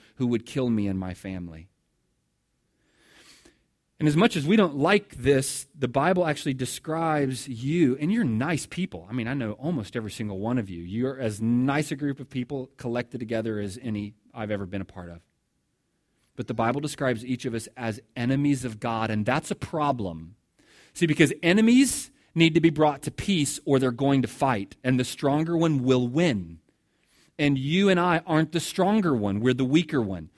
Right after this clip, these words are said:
So we're an enemy of God, and we're a weaker enemy of God. And unless enemies are reconciled, the stronger opponent will win, and the weaker enemy will be destroyed. And here God, the stronger of the,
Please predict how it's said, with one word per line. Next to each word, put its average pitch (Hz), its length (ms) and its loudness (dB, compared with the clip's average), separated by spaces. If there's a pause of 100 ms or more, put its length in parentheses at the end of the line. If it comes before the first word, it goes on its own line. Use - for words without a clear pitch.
(240)
So 170 140 4
we're 170 200 8
an 160 100 6
enemy 196 340 6
of 180 160 4
God, 143 340 4
and 151 140 2
we're 151 160 4
a 131 80 6
weaker 170 400 4
enemy 139 340 4
of 117 140 -2
God. 117 400 0
And 139 260 2 (160)
unless 156 440 6
enemies 202 360 4
are 160 160 4
reconciled, 151 1080 2
the 143 80 0
stronger 185 800 2 (920)
opponent 151 640 4 (220)
will 147 240 8
win, 127 480 4 (120)
and 120 120 2
the 120 60 4
weaker 151 500 2 (100)
enemy 127 280 2
will 123 100 -2
be 117 140 -2
destroyed. 110 720 -4 (200)
And 131 140 2
here 170 200 6
God, 139 480 4 (160)
the 131 100 2
stronger 156 920 2 (800)
of 131 240 4
the, 120 160 0